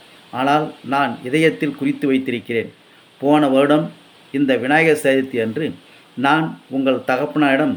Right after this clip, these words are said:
என் தாயாரின் நிதி கடன்களை ஆற்றுவதற்காக ரூபாய் ஐந்நூறு கடனாக பெற்றுக்கொண்டு, அது இன்று ஒரு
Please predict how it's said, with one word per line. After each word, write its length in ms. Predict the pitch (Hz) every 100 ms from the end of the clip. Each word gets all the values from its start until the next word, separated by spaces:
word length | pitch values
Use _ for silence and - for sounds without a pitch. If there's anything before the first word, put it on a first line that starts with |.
| - - - -
என் 240 | 135 -
தாயாரின் 600 | 123 135 160 160 160 139
நிதி 420 | 127 147 165 170
கடன்களை 580 | - 131 135 131 143 127 - - - -
ஆற்றுவதற்காக 800 | 117 147 143 131 131 127 123 139
ரூபாய் 380 | 127 123 143 143 - - - -
ஐந்நூறு 480 | 131 147 143 131 113
கடனாக 360 | 123 127 147 143
பெற்றுக்கொண்டு, 840 | 139 120 139 - 117 120 143 98 - _ -
அது 200 | 127 131
இன்று 260 | 131 123 120
ஒரு 280 | 143 117